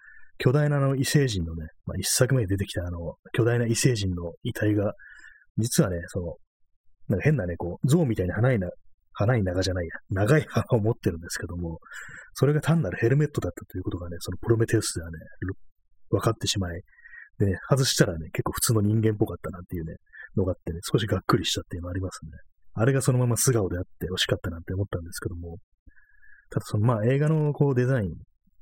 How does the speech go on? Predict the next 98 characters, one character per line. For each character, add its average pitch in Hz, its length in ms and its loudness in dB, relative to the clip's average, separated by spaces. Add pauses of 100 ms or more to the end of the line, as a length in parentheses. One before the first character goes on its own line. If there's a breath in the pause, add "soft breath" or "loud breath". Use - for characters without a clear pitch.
そ - 60 -4
の 90 80 -2
元 98 220 2
ネ-、 107 100 4 (100)
元 110 220 2
ネ 110 80 2
タ 110 80 4
っ 104 40 -2
て - 120 -2
い 101 40 4
う - 40 -6
か - 100 -8
ね、 - 120 -8
こ - 180 -16
う、 - 40 -18 (320 loud breath)
デ 110 80 2
ザ 139 120 4
イ - 20 0
ン 131 40 0
し - 40 -8
た 123 100 2
の 90 100 -2
が 85 120 -6
あ - 20 -6
の、 85 300 -4
ギ 135 160 4
ー - 80 -2
ガ 87 60 -6
ー 78 100 -12
で - 60 -12 (100)
す - 100 -8
か 90 100 -8
ら 85 100 -12
ね。 90 160 -8 (400 loud breath)
ギ 165 120 6
ー - 40 2
ガ 131 100 2
ー 107 40 2
の 107 140 2
絵 127 60 4
か 123 140 0
ら、 120 260 2
そ - 160 -2
の、 87 480 -2
エ 95 60 4
リ 95 100 4
ア 87 40 0
に 85 60 -2
出 90 80 0
て 92 80 0
く 85 100 -2
る 92 80 -2
異 98 40 2
星 98 240 0
人 87 180 -4
の、 80 140 -8 (1500 loud breath)
ギ 147 80 4
ー 135 40 0
ガ 113 80 4
ー - 20 0
の 120 60 4
絵 - 20 2
が 113 100 2
最 135 140 4
初 143 120 2
に 143 80 4
あ 156 60 2
っ - 20 0
て、 - 360 -4
そ - 160 0
れ 139 80 4
を 131 100 2
あ - 20 2
の、 123 200 2 (240)
エ 120 100 6
リ 107 100 2
ア 87 40 -2
に 87 40 -2
出 90 80 -2
て 92 80 0
く 90 80 0
る 85 60 -2
異 90 100 -2
星 107 220 4
人 85 160 -4
っ - 40 -10
て 95 80 -4
い 87 40 0
う 92 40 -2
よ 90 40 -4
う 87 80 -6
な 78 60 -6 (400)
感 95 160 0
じ 90 80 -2
に 87 40 0
し - 120 0
た 123 100 4
っ - 20 -2